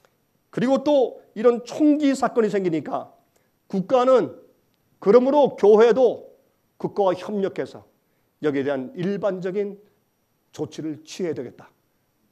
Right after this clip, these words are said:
그래서 지금 현재 미국의 대통령은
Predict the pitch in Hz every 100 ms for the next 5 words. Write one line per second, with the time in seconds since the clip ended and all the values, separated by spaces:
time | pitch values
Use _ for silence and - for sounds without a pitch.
0 | _ _ 165 170 233 214 226 202 - _
1 | _ - 180 185 196 190 165 170 175 156
2 | 143 139 147 139